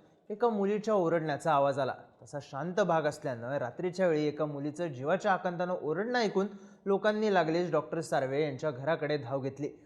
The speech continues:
डॉक्टर सार्वे यांच्या घरात भाड्यानं दोन तरुण राहायचे, बालाजी आणि पवन. यातला पवन घराच्या मागच्या दाराने बाहेर पडत होता, पण पळून जाण्यासाठी नाही,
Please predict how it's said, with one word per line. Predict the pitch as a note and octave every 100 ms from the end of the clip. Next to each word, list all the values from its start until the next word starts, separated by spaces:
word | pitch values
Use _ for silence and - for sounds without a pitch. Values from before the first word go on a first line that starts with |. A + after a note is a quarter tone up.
| - _
डॉक्टर | G3+ G3 G#3+
सार्वे | G#3+ F#3+ F#3 G3
यांच्या | F3 E3 F3
घरात | C#3 C#3 D#3
भाड्यानं | B2 C3+ E3+ D3 D3+
दोन | D3+
तरुण | D3+ D3+ D#3
राहायचे, | C#3+ C3 - - - _
बालाजी | A#2+ C3+ E3 D3 E3
आणि | D#3+
पवन. | D#3 D3+ D3+ C#3+ - - _
यातला | G3 G#3 G#3+
पवन | F#3+ F#3 G3
घराच्या | E3 D#3+ D#3 F3
मागच्या | D3+ D3 G3+
दाराने | F3 E3+ E3+
बाहेर | F3+ C3+ F#3
पडत | A#3 G3 F#3+
होता, | E3+ E3 F3+ - - _ _
पण | C4+
पळून | C4 A#3 B3 A#3
जाण्यासाठी | A3 G3+ E3+ D#3 E3+
नाही, | D3